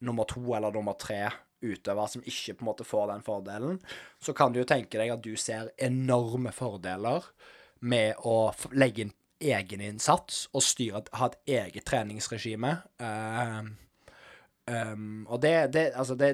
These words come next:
det er jo litt ideen med hele, liksom, bonusordningen i, i næringslivet og sånn, handler jo om, om å motivere folk til å legge inn litt privat innsats, ordne litt ting selv, ut fra på en måte egen interesse, egen tid og,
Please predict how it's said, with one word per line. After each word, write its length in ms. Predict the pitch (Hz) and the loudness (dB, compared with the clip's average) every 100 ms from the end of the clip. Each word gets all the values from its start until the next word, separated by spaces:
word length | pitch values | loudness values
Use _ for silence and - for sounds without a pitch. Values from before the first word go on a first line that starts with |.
| 131 | 6
det 80 | 156 | 6
er 80 | 147 | 6
jo 80 | 139 | 4
litt 200 | 127 135 | 2 -2
ideen 400 | 120 117 123 123 | 0 2 2 2
med 80 | |
hele, 380 | 117 110 98 104 110 | 2 0 -2 -4 -6
liksom, 260 | 113 110 107 | -4 -6 -6
bonusordningen 1040 | 98 98 101 101 110 101 113 117 127 143 113 | -8 -8 -6 -2 -2 -2 -4 -4 -2 0 -2
i, 460 | 101 101 98 101 | -6 -6 -8 -8
i 20 | 101 | -6
næringslivet 480 | 101 87 90 - 101 | -6 -6 -8 -10 -2
og 60 | 117 | 2
sånn, 140 | 185 | 4
handler 200 | 160 110 | 2 2
jo 80 | 110 | -2
om, 160 | 107 104 | -2 -6
om 180 | 107 110 | -4 -4
å 60 | 107 120 | -4 -6
motivere 480 | 117 113 107 - | -6 -2 -2 -2
folk 320 | 104 98 107 - | -4 -4 -6 -8
til 160 | 117 | -6
å 60 | 113 | -2
legge 240 | 120 104 | -2 -4
inn 80 | 110 | -6
litt 300 | 123 - - | -6 -8 -18
privat 720 | - 131 117 117 - _ - - _ _ _ - | -8 -4 -2 -4 -8 _ -20 -20 _ _ _ -6
innsats, 640 | 131 113 165 - - - - - - - | -4 0 0 0 -6 -8 -14 -20 -12 4
ordne 340 | 147 123 110 120 | 4 4 0 -4
litt 240 | 123 - - | -6 -12 -10
ting 240 | - 117 110 | -4 -4 -4
selv, 480 | - 120 127 165 - - - - _ _ | 0 2 2 0 -6 -20 -20 -20 _ _
ut 160 | 131 120 | -4 -2
fra 160 | - 120 | -2 -4
på 140 | 127 | -2
en 60 | 120 | -2
måte 160 | 127 | -2
egen 560 | 123 110 98 98 98 107 | 0 0 -2 -6 -8 -8
interesse, 460 | 110 107 117 - 123 | -6 -2 0 0 -2
egen 220 | 101 98 | -2 -6
tid 300 | 101 107 104 | -10 -10 -8
og, 120 | 107 | -8